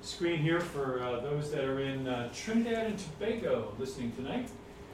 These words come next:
Why did God flood the planet and destroy all but eight people? We're gonna answer that question tonight. There'll be a quiz at the end. If you can't answer that, you can't leave. Okay. Second, why doesn't God destroy the people again? I've heard. It's 'cause the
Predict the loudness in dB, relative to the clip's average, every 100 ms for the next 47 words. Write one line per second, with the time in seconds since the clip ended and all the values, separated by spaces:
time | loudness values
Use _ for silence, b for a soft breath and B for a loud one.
0 | -8 6 8 10 8 6 6 8 6 4
1 | 2 2 2 0 2 4 4 2 0 4
2 | 6 8 6 6 8 8 8 4 4 2
3 | 4 2 2 2 2 2 0 2 2 0
4 | 0 0 2 2 2 2 2 2 2 0
5 | 0 -2 -2 -4 -2 2 0 0 -4 -4
6 | -8 -8 -8 -10 -10 -8 -8 -6 -8 -8
7 | B B B B B -6 2 2 4 8
8 | 10 12 10 8 10 8 8 6 6 6
9 | 4 2 0 0 0 -2 -8 -16 -16 -16
10 | -16 -16 -16 -12 2 4 6 8 8 8
11 | 2 -10 -16 -16 -16 -16 -16 -16 -16 -16
12 | -14 -14 -14 -16 -16 -14 4 4 6 2